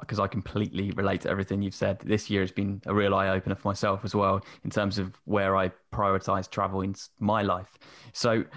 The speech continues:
I was gonna ask you, because of this year and the time you've had to contemplate the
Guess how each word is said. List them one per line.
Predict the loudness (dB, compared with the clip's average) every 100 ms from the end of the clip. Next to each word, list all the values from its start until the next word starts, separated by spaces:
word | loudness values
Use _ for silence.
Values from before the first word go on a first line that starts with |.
| -10 -2
I |
was | 0
gonna | 2 2
ask | 2 0 2
you, | 2 0 -4 _ -8
because | -2 0 2
of | 2
this | 0 0
year | 0 2 0 -4 -10 -14 -4
and | -2
the | -2
time | 0 0 2 0
you've | 0 -4
had | -6
to | -8 -4
contemplate | -4 -4 -4 -4
the | -4